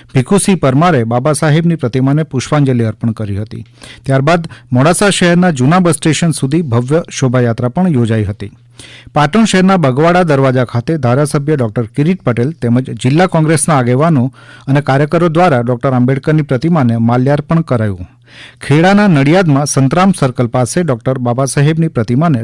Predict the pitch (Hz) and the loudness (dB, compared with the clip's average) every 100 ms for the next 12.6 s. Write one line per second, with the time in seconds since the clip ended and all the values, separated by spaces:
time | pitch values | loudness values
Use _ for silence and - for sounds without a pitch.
0 | - 131 123 151 147 151 165 131 - 113 | -4 -2 0 0 2 0 -2 -4 -4 -4
1 | 110 143 147 123 143 131 123 123 101 113 | -2 -2 2 2 0 0 0 0 -2 -4
2 | 101 101 104 - _ _ _ _ _ - | -6 -8 -12 -14 _ _ _ _ _ -20
3 | - - - - 151 196 220 202 202 208 | -20 -20 -14 0 2 4 4 4 4 4
4 | 214 185 196 196 185 180 185 175 151 160 | 4 4 2 2 0 2 0 2 2 0
5 | 160 165 160 151 160 135 135 147 143 139 | 0 -2 0 0 0 0 0 2 2 2
6 | 135 135 127 147 208 - - - - 123 | 2 0 0 0 -2 -8 -20 -20 -6 2
7 | 185 - 180 185 190 - 131 143 139 123 | 2 2 2 2 2 2 2 2 2 2
8 | 156 170 156 123 127 110 110 - 110 104 | 0 2 2 2 0 0 0 -2 -8 -8
9 | - _ - - - 139 147 190 214 175 | -16 _ -20 -20 -14 -2 2 4 4 2
10 | - 170 156 202 147 131 143 139 151 180 | 2 0 2 0 0 2 2 0 -2 0
11 | 143 135 139 143 147 160 156 127 156 156 | 0 0 0 0 0 0 0 2 0 0
12 | 113 - 110 113 160 - | -4 -4 -4 -2 -2 -6